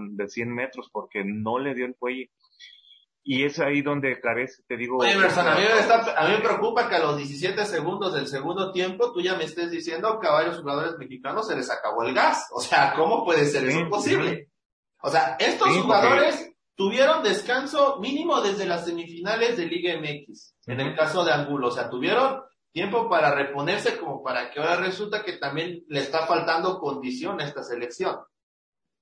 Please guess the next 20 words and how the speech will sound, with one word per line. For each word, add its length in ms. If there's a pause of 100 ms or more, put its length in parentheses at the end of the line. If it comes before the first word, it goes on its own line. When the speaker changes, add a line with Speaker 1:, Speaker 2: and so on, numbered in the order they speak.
(320)
Speaker 1:
Sí, 240
pues 220
es 140
que 340
ahí 120
sale 200
la, 140
la 240
prueba 260
Pelistri, 540
o 60
sea, 240
no 220
fueron 520
do-, 440
una, 440
fueron 300
como 280
cinco 400
veces 400